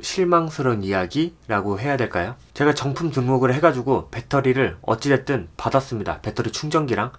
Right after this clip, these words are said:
각각 한 개씩 받은 거죠. 그런데 제가 알리로 또 추가적으로 구입을 했어요. 배터리 세 개랑 그 다음에 한 번에 두 개까지 충전이 가능한 배터리 충전기까지 해서 삼십 달러요. 금액 차이가 좀 너무 많이 나지 않나요? 뭐 정품이라고 한다면 뭐 그런 거에 대해서 보증을 해주겠지만 실제로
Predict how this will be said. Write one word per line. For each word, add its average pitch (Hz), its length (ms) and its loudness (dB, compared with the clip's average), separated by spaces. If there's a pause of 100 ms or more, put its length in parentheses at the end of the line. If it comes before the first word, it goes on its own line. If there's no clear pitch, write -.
(180)
각각 - 380 -2
한 185 100 -2
개씩 196 540 -4
받은 113 220 0
거죠. 92 280 -4 (160)
그런데 131 300 2
제가 120 380 2
알리로 120 520 2
또 151 120 -4
추가적으로 170 580 2
구입을 101 300 -2
했어요. 95 340 -4 (340)
배터리 127 380 0
세 151 200 0
개랑 139 340 2
그 - 80 -12
다음에 104 500 0
한 196 160 -4
번에 185 200 6
두 - 180 -4
개까지 123 360 2
충전이 151 380 0
가능한 113 560 0
배터리 117 580 -2
충전기까지 147 640 0
해서 127 380 -2
삼십 - 340 -6
달러요. 87 380 0 (180)
금액 151 260 0
차이가 135 280 0
좀 120 160 -6
너무 98 260 0
많이 95 280 0
나지 113 200 0
않나요? 82 360 -4 (220)
뭐 - 120 -8
정품이라고 165 720 4
한다면 151 380 0
뭐 - 120 -4
그런 139 220 0
거에 143 120 4
대해서 127 240 0
보증을 131 460 2
해주겠지만 160 720 0
실제로 208 640 0